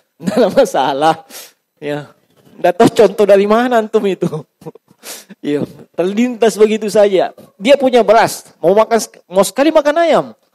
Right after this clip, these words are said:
Banyak beras di rumahnya. Iya, bahkan mungkin dia tidur di atas beras. Iya. Dan dia mau, dia mau makan ayam. Iya. Ini, ini beda ndak anunya, komoditasnya?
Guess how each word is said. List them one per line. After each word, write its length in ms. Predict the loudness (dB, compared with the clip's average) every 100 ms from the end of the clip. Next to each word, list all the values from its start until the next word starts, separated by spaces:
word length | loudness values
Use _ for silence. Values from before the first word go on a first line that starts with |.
| _ _ _ _ _ _
Banyak 400 | 2 2 2 2
beras 240 | 2 2
di 80 | -2
rumahnya. 480 | 2 2 0 -6 -10 -20 _ _
Iya, 240 | -4 0
bahkan 320 | 0 0 -2
mungkin 400 | -2 -4 -6 -4
dia 160 | 2 2
tidur 240 | 2 -2
di 160 | 2 2
atas 160 | 2 0
beras. 400 | 0 0 -6 _ _ _ _ _ _ _ _
Iya. 400 | -4 -4 -6 -14 _ _ _
Dan 400 | 0 0 -2 -14 -20
dia 340 | -10 0 0
mau, 320 | 2 -2 -4 -6
dia 160 | 2
mau 100 | 2
makan 320 | 4 0 -4 -4
ayam. 500 | -2 0 0 -2 -14 -20 -20 -20 -20 _ _
Iya. 400 | -10 -10 -12 -18 _ _ _ _
Ini, 240 | -8 -8 -10 -20 _ _ _ _ _ _ _ _ _ -12
ini 140 | -10 -4
beda 260 | -2 -2
ndak 180 | -6 -10
anunya, 340 | -10 -14 -14 -8
komoditasnya? 720 | -4 -2 -2 -2 -4 -14